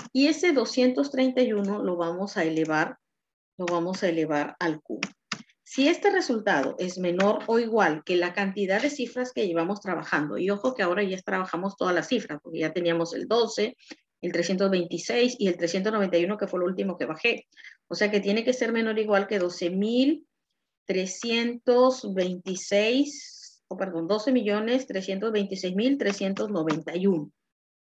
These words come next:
Si se diera esto, aceptamos el uno. Si el doscientos treinta y uno al cubo es mayor que esta cantidad, co-, cogeríamos el cero. Así que vamos a calcular cuánto es doscientos treinta y uno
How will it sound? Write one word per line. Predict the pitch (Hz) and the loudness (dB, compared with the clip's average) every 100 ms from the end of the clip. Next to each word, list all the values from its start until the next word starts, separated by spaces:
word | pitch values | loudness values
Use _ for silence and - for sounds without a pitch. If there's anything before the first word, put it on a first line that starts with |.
| _ | _
Si | - 247 | -4 -2
se | 233 220 | 2 2
diera | 208 220 254 359 294 202 | 2 4 4 6 2 2
esto, | 190 - - 254 - | -2 -6 -4 -2 -2
aceptamos | 170 - 180 160 170 185 | -8 -8 -4 -4 -4 -2
el | 233 | 2
uno. | 320 269 - - _ _ _ | 4 4 0 -8 _ _ _
Si | - 214 202 | -4 4 6
el | 190 190 190 | 6 2 -2
doscientos | 202 202 226 277 | -2 0 -2 -2
treinta | 277 277 247 | 2 4 4
y | 233 | 2
uno | 240 | 0
al | 254 | -2
cubo | 254 202 170 | -2 0 0
es | 185 | 0
mayor | 208 208 247 269 | 0 0 0 -2
que | 254 | -2
esta | 202 208 | -6 -6
cantidad, | 220 220 233 277 - | -6 -2 2 2 0
co-, | 208 - - | -8 -10 -8
cogeríamos | 170 180 165 170 180 - | -6 -2 -2 -2 -4 -8
el | - | -10
cero. | - - - - - - _ - | -8 -10 -12 -14 -12 -12 _ -4
Así | 208 | 2
que | 277 | 4
vamos | 269 277 294 | 6 6 4
a | 254 | 2
calcular | 185 190 190 180 185 - | 0 2 2 4 2 0
cuánto | 220 233 294 294 233 | 2 4 4 4 4
es | 180 208 - _ | 4 0 -10 _
doscientos | 185 - 190 190 - 208 208 202 233 240 - | -10 -2 -2 -2 -2 2 2 0 -2 -2 -2
treinta | 190 175 175 175 | -2 -2 0 0
y | 175 | 2
uno | 220 214 185 214 | 2 4 4 2